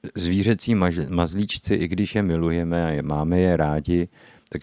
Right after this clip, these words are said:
když jednou od nás odejdou, tak pokračují dál ve svém životě. A my bychom měli říct, ano, eh, mě předal všechno, co mi předat měl,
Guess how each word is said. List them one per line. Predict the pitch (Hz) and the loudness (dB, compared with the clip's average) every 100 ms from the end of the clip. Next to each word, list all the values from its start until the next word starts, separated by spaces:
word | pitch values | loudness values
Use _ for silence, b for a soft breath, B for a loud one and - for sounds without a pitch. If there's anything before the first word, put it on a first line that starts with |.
| - | -8
když | - 87 90 | -2 -2 2
jednou | 101 101 95 | 0 2 0
od | 85 | 0
nás | 92 92 | 0 0
odejdou, | 85 87 90 92 92 | 0 2 4 4 2
tak | - 92 | 0 -4
pokračují | - 80 87 85 - 76 | -4 -2 0 -2 0 -2
dál | 73 73 | 0 -2
ve | 71 | -6
svém | - 78 | -6 -6
životě. | 76 80 82 - 85 82 b b b b b 80 | -4 -2 -2 0 -2 -2 b b b b b -2
A | 82 80 80 | 0 2 0
my | 80 82 | 0 0
bychom | 87 90 | -2 -2
měli | 87 87 87 | 0 0 0
říct, | 90 - | -4 -6
ano, | 78 85 95 - _ _ b b b - | -2 0 0 -4 _ _ b b b -8
eh, | 80 80 78 | -4 -2 -2
mě | 82 85 | -2 -2
předal | - 87 82 87 | 0 2 2 0
všechno, | - 80 87 | -2 -6 -6
co | 85 80 | -4 -4
mi | 80 | -4
předat | - 85 76 - | -2 -2 -2 -4
měl, | 73 73 | -2 -2